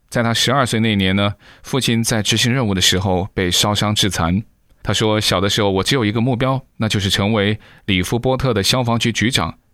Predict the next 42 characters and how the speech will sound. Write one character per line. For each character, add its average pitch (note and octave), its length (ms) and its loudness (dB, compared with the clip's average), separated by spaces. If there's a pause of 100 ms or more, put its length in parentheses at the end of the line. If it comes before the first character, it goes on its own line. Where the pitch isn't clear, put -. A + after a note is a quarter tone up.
(220)
强 B2 120 -2
生 C#3+ 240 0
在 B2+ 240 0
上 B2+ 160 0
个 A2+ 80 0
星 B2 200 0
期 G#2+ 240 0
当 A#2+ 200 0
选 - 160 0
的 F2+ 80 -2
时 G#2 140 2
候 F#2+ 80 0
接 G#2+ 160 0
受 G#2+ 100 0
访 E2 220 -2
问 A#2 100 0
的 G#2+ 60 2
时 E2+ 140 0
候 D#2+ 60 0
就 E2+ 100 -2
说， E2 360 0 (200)
令 E3 120 0
父 D3+ 160 -2
亲 D#3 220 2
受 D#3 160 2
伤 C#3 180 0
的 C#3+ 100 0
那 G#2 100 2
一 G2+ 60 0
次 G#2 140 0
爆 A2 200 2
炸 F#2+ 360 0
改 D2 200 -2
变 G2 120 0
了 E2+ 80 0
他 - 140 -2
们 G2 100 2
全 F2 280 2
家 A#2 160 0
的 G2+ 80 0
生 F#2 240 0
活。 E2 260 -2